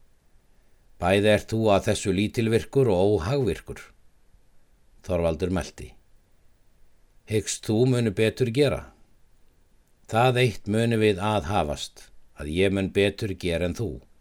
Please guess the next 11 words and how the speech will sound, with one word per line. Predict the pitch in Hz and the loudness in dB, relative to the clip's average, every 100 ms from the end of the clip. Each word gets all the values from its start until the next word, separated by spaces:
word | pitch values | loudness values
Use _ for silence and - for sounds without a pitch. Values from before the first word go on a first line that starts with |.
| _ - _ | _ -20 _
segir | - 82 78 73 | -8 -4 -2 -4
Þjóstólfur, | - 87 - 64 60 - - _ _ _ _ _ - | -4 -8 -8 -12 -12 -16 -20 _ _ _ _ _ -16
"og | 82 95 | -2 0
er | 98 | 0
sú | - 117 113 | -2 -4 -4
kona | - 131 110 - | 0 0 0 -4
illa | 147 - 98 80 | -8 -4 -2 -2
gift | 85 - - | -4 -8 -10
er | 78 78 | -12 -8
þú | 98 82 | -4 -4
átt, | 69 - - | -6 -10 -20